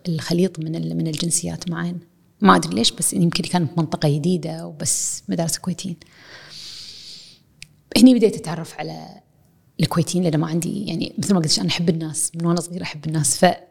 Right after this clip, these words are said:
فبديت أتعرف على الكويتيين. لما جيت الحين على كبر أفكر ليش أنا ذاك الوقت ما كنت، أعتقد إن أنا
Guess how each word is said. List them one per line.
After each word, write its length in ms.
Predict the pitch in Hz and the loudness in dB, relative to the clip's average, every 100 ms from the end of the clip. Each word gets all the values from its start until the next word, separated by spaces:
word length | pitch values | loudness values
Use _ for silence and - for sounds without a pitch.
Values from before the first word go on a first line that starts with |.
| - _ | -20 _
فبديت 360 | - 254 196 190 | 0 6 6 6
أتعرف 200 | 160 - | -2 -10
على 60 | |
الكويتيين. 340 | 165 185 190 175 - _ _ _ - _ _ _ - | -10 -8 -6 -6 -8 _ _ _ -20 _ _ _ 4
لما 120 | 185 175 | 10 12
جيت 200 | 269 262 | 12 8
الحين 360 | - 170 196 | -4 -6 -8
على 160 | - 170 | -8 -8
كبر 320 | - 170 - - | -6 -4 -6 -6
أفكر 500 | - - - - 160 - - | -2 0 0 -2 -4 -4 -2
ليش 420 | 139 247 269 - | 4 6 8 6
أنا 460 | 202 202 180 233 269 - - _ _ - | 4 4 4 2 -2 -12 -20 _ _ -4
ذاك 180 | 196 - | -2 2
الوقت 340 | 180 196 - | 2 2 -2
ما 80 | 170 | -8
كنت، 320 | 175 170 160 - - - - - - | -8 -12 -18 -18 -18 -18 -16 -8 -6
أعتقد 520 | 175 - 240 262 196 214 | 0 0 2 0 0 -2
إن 140 | 175 | -2
أنا 340 | 196 202 196 | -2 -4 -6